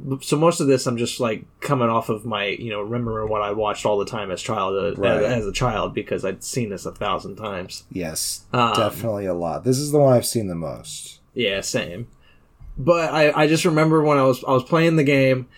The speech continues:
Speaker 1: and then, like, the, you know, the movie started, and I look up <laughs> and I see young Indiana Jones,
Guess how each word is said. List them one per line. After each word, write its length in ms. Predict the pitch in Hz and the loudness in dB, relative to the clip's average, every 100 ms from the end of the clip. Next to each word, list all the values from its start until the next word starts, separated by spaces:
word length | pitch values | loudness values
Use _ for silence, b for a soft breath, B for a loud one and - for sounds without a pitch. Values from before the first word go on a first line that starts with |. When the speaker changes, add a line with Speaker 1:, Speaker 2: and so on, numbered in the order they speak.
| b - | b 0
Speaker 1:
and 180 | 135 | 4
then, 160 | 135 131 | 4 4
like, 300 | 127 123 120 | 4 2 2
the, 260 | 135 117 113 | 2 2 2
you 120 | 123 | -2
know, 100 | 117 | -2
the 80 | 113 | 0
movie 300 | 139 156 147 | 2 4 2
started, 680 | - 139 131 131 123 120 - b b | 2 4 4 6 6 4 0 b b
and 440 | 131 127 123 117 120 | 2 4 6 4 4
I 120 | 123 | 4
look 320 | 135 151 - | 6 4 4
up 300 | 147 160 - | 4 4 2
<laughs> 0 | |
and 360 | 196 175 175 165 | 2 4 6 6
I 120 | 156 | 4
see 320 | 120 - 185 | 2 2 4
young 260 | 156 180 160 | 6 4 6
Indiana 400 | 165 151 156 151 | 4 6 4 4
Jones, 520 | 123 135 151 143 135 | 4 2 4 2 0